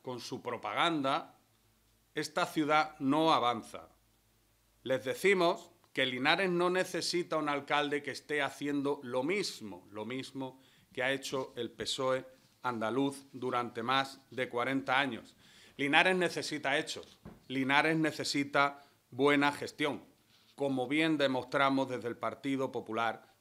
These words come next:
durante los tres años que hemos estado go-, cogobernando esta ciudad, con sentido común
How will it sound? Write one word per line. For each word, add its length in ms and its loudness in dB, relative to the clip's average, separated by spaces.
durante 380 0
los 220 -4
tres 220 0
años 340 0
que 100 -8
hemos 240 -6
estado 580 -6
go-, 440 -2
cogobernando 1000 0
esta 320 -4
ciudad, 360 -6
con 180 -8
sentido 540 -4
común 440 -2